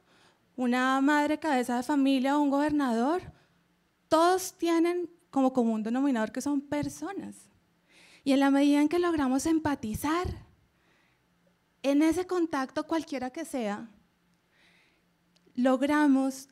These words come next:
reconocer al otro y entonces el otro conecta. Y es mucho más fluida la comunicación. No se trata entonces de ser un jefe blandito. Por ahí me decían, "Ah, no, pues entonces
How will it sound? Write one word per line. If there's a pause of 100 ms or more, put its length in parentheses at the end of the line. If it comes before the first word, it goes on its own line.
reconocer (600)
al
otro
y
entonces
el
otro
conecta. (580)
Y
es
mucho
más
fluida
la
comunicación.
No
se
trata
entonces
de
ser
un
jefe
blandito.
Por
ahí
me
decían,
"Ah,
no,
pues
entonces